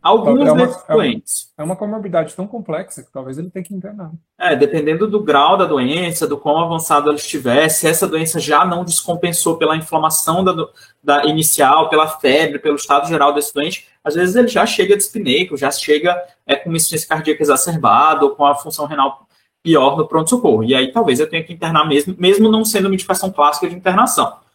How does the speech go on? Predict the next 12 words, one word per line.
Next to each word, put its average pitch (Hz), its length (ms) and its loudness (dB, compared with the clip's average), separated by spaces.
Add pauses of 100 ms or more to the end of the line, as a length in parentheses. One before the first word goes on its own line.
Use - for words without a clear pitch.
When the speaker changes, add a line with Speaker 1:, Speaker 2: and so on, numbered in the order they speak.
(160)
Speaker 1:
Pelo 185 280 4
Speaker 2:
E - 20 4
Speaker 1:
guideline, 185 720 2
não 190 180 2
é 170 60 0
uma 185 120 -4
indicação 196 380 -8
clássica 165 380 -2
de 175 80 -18
internar 180 320 -4
esse - 180 -8
doente. - 400 -18